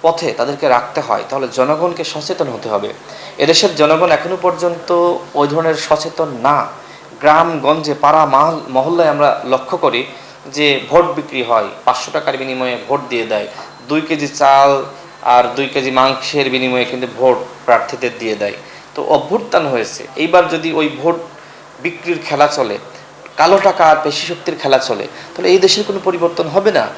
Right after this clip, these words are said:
সুতরাং পরিবর্তনের জন্য মানুষকে সচেতন হতে হবে, মানুষের মেন্টালিটির পরিবর্তন হতে হবে, ব্যক্তির সংস্কার হতে হবে। সেই ব্যক্তির সংস্কারের জন্য নিজ নিজ জায়গা থেকে আসুন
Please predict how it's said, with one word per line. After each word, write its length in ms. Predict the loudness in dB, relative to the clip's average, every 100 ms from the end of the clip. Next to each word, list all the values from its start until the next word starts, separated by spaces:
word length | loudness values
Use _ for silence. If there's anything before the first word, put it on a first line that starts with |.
| -16 -16
সুতরাং 320 | -4 4 4 4
পরিবর্তনের 580 | 0 2 2 2 -2 -4
জন্য 220 | -4 -2
মানুষকে 480 | 2 2 0 -6 -10
সচেতন 380 | -8 -6 -6 -4
হতে 200 | -4 -4
হবে, 200 | -6 -8 -14 -18 -2
মানুষের 500 | 2 2 2 2 2
মেন্টালিটির 840 | 2 2 2 4 4 4 0 -4 -8 -6 -2
পরিবর্তন 500 | 0 2 0 -2 -4
হতে 200 | -2 0
হবে, 220 | 0 -6 -10 -18 -2
ব্যক্তির 400 | 0 2 0 -2
সংস্কার 480 | 2 2 2 2 0
হতে 180 | 0 -4
হবে। 220 | -6 -6 -8 -14 -10
সেই 160 | -6
ব্যক্তির 400 | 0 0 0 -2
সংস্কারের 600 | 0 0 -2 0 0 0 -2
জন্য 380 | -4 -2 -4 -6 -14 -10
নিজ 280 | 0 2 2
নিজ 200 | 2 4
জায়গা 280 | 4 4 2
থেকে 260 | -2 0
আসুন 360 | 2 2 -2